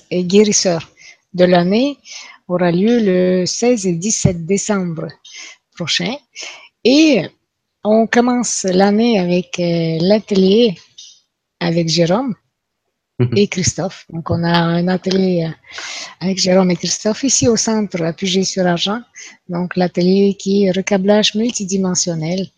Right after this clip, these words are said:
Speaker 1: qu'on a conçu avec nos guides pour vous, qui sera le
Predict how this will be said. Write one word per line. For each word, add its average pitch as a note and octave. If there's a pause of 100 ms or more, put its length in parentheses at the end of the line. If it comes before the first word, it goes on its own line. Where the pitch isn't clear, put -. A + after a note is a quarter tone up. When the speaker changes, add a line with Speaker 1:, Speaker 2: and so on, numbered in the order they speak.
(320)
Speaker 1:
qu'on F#3
a F#3
conçu A#3
avec F#3+
nos F#3
guides F3 (800)
pour G3
vous, F3 (840)
qui -
sera G#3
le F3+